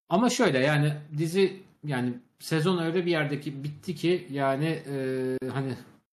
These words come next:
Rebellion'ın hani kuruluş adımları atıldı. İşte Andor da oraya katılıyor. Artık bundan sonra imparatorluğa karşı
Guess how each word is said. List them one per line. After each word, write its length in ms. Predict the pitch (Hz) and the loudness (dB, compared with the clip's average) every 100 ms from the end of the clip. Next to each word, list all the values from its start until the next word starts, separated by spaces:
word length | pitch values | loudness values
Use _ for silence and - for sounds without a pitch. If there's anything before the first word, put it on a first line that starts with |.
| _ _ _ | _ _ _
Rebellion'ın 720 | 123 131 151 147 139 135 123 - | -2 2 4 4 4 2 -2 0
hani 200 | 143 135 | 0 0
kuruluş 420 | - 147 147 147 | 2 4 4 4
adımları 460 | 143 131 127 123 127 | 2 2 2 0 0
atıldı. 540 | 147 143 117 113 131 | -2 -2 -2 -2 -2
İşte 200 | 123 131 | -2 -2
Andor 380 | 123 123 123 117 | 0 2 0 0
da 60 | |
oraya 280 | 113 107 104 | -2 -2 -4
katılıyor. 420 | 143 143 135 165 | -4 -4 -2 2
Artık 380 | 160 123 - 151 | 2 2 0 -4
bundan 280 | 143 135 131 | -2 0 -2
sonra 320 | 123 123 170 | -2 0 2
imparatorluğa 800 | 147 127 143 139 139 139 143 143 | 2 2 2 0 2 2 4 4
karşı 500 | 135 113 - 175 180 | 4 0 2 0 -2